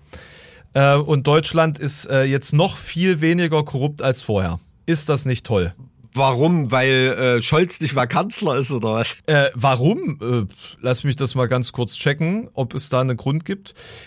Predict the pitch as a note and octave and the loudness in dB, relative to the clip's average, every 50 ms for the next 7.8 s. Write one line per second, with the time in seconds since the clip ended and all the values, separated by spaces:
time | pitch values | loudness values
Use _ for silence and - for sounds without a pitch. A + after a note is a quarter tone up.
0 | - - _ - D3 D3 D3 D3 D3 D3+ D#3 D3+ D#3 D#3 D#3 D3+ D3+ D3+ - - | -20 -14 _ 0 2 4 4 4 4 4 2 2 2 2 0 0 -2 -6 -8 -16
1 | _ _ _ _ _ _ _ _ _ _ _ _ _ _ - _ _ _ _ F#3 | _ _ _ _ _ _ _ _ _ _ _ _ _ _ -20 _ _ _ _ 2
2 | E3 D3+ D3 - - F#3 G#3+ C4 C#4+ - - - - D#3 D#3+ E3 - - F#3+ - | 2 2 2 2 2 2 2 2 0 -6 -8 -2 2 2 2 2 0 -2 -4 -4
3 | - E3+ D3 - D#3 D#3+ - G#3 A3 - - - - _ _ _ _ _ _ _ | -4 -4 0 0 0 0 0 -2 -4 -6 -8 -14 -20 _ _ _ _ _ _ _
4 | _ _ - A#2+ A#2 - C3+ C3+ C#3+ D3+ B2+ B2 C#3 D3 D#3 C3+ A#2+ B2+ A#2 C3 | _ _ -2 -2 0 2 2 2 2 2 2 2 2 2 2 2 0 2 2 2
5 | D3 C#3+ C3+ B2+ C3+ B2 B2 - - B2+ C3 C#3 C#3+ A#2 A#2+ C3 C3 F3+ F3+ F3 | 2 2 2 2 0 0 0 -2 -2 0 2 2 2 2 0 -2 -2 -2 -2 -2
6 | C#3 C3+ A#2+ - - - B2+ C#3 C3+ C3+ B2+ A#2+ A#2+ A#2+ C3 B2+ - - A#2 - | -2 -2 -4 -4 -6 -6 -6 -4 -2 -2 -2 0 0 -2 -2 -2 -4 -6 -6 -6
7 | C#3 C3 C#3 C#3 A#2+ B2 - - B2 B2 A#2+ - - - - - | -6 -8 -8 -6 -6 -8 -6 -4 -4 -4 -4 -6 -12 -18 -18 -20